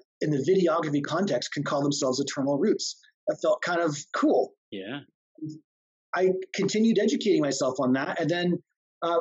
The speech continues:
Speaker 1: friends of mine started asking me questions. And so I started helping them out for free. And I got, when I got myself to a point where I felt like I could competently help someone and take a fee,
Speaker 2: Mm.
Speaker 1: I started doing that. And then the more I did it, the more I found I really enjoyed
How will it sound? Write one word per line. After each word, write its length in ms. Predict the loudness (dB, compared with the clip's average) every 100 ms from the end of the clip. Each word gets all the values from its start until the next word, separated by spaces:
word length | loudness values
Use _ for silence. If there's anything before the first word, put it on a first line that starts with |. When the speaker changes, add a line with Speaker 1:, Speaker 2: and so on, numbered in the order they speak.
| 0
Speaker 1:
friends 220 | 2 2
of 60 | 2
mine 200 | 2 0
started 260 | 0 0 0
asking 280 | -2 -2
me 20 | -2
questions. 560 | -2 -2 -6 -8 -8
And 120 | -6 -4
so 160 | -2
I 40 | 0
started 260 | 0 0
helping 220 | 0 0 2
them 140 | 2
out 140 | 0 0
for 80 | 0
free. 480 | 0 2 2 0 -6 _ _ _
And 100 | 0
I 20 |
got, 200 | 0 0 0
when 140 | 2
I 60 | 2
got 200 | 0 0
myself 320 | 0 0 2
to 100 | 2
a 80 | 2
point 220 | 2 0 2
where 140 | 2
I 60 | 2
felt 240 | 0 0
like 200 | 0 0
I 120 | 0
could 180 | 0 -2
competently 520 | -2 -2 0 0 0
help 220 | 0 -2
someone 480 | 0 0 2 2 0 -2 _ _ _ _ _ _ _ _ _ -6
and 120 | -4
take 200 | -2 0
a 80 | 0
fee, 440 | 0 0 0 -2 -6 _ -20
Speaker 2:
Mm. 60 | -14 -6
Speaker 1:
I 80 | -4
started 320 | -2 0 0
doing 300 | 0 2 2
that. 260 | 0 -2 -8 _ -4
And 120 | 0
then 100 | 0
the 120 | 2
more 280 | 2 2 2
I 120 | 0
did 100 | -2 -2 2
it, 160 | 2 0 -4 _ _
the 60 | 0
more 240 | 2 2
I 60 | 0
found 340 | -2 -2 0
I 60 | 0 -2 -2
really 340 | 0 2 2 0
enjoyed 540 | -2 0 2 2